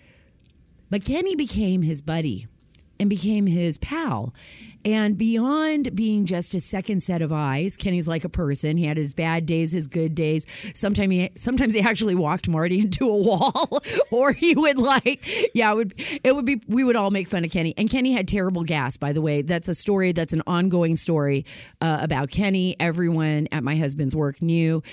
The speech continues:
uh, Kenny because of his terrible gas. But it, it didn't matter. Kenny could get Marty from point A to point B, loved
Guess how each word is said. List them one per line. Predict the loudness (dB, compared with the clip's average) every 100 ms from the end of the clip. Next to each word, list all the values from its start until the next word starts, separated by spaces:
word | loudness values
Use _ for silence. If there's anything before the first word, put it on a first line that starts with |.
| -18 -18 -10
uh, | -4 -4 -2
Kenny | 0 0 0
because | 0 -2 -2 -2 0
of |
his | 0 -2
terrible | -2 -2 -2 -2
gas. | -2 -2 -4 -2
But | 0 0
it, | 0 -2
it | -2 0 2
didn't | 4 4
matter. | 2 2 -2 -6 -8
Kenny | -2 0 0
could | 0 -2
get | 0 0
Marty | 0 0
from | -2 -4
point | -2 0 2
A | 0
to | 0
point | -2 -2
B, | 0 0 0
loved | 0 0 2 2 0 -2